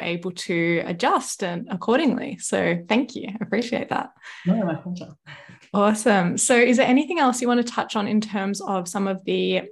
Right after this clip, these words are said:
Speaker 1: symptoms around gut health? Um,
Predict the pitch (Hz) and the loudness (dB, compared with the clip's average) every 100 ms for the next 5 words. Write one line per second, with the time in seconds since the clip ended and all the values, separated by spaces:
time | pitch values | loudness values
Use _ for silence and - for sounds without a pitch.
0 | - - 226 202 208 190 196 196 180 165 | -12 -2 2 2 2 0 0 -2 0 0
1 | 165 165 175 185 - 151 - 180 214 392 | 2 0 -2 -6 -2 -2 -2 0 0 0
2 | - 254 240 180 175 175 175 - | -4 -8 -2 0 0 0 -2 -4